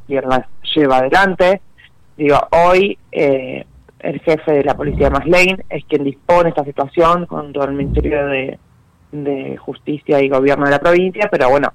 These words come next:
puede cambiar el jefe de policía o puede cambiar una gestión, eh,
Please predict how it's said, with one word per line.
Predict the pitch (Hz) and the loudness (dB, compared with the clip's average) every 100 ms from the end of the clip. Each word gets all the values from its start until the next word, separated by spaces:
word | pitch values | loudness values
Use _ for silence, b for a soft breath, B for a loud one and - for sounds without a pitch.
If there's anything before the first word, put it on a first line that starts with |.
| - b b b _ _ | -10 b b b _ _
puede | 175 165 170 | 4 4 4
cambiar | 156 151 156 160 143 | 2 2 4 4 2
el | - - 139 | 0 -2 -2
jefe | - 156 156 | -2 -2 0
de | 147 | 2
policía | 156 151 - 214 202 147 | 2 0 0 2 4 4
o | 135 | 0
puede | - 147 | 2 2
cambiar | - 147 147 147 | 2 0 0 2
una | 143 | -2
gestión, | 160 - 190 190 196 202 196 B B B - | -6 -4 2 4 6 4 0 B B B -2
eh, | 147 135 | 2 2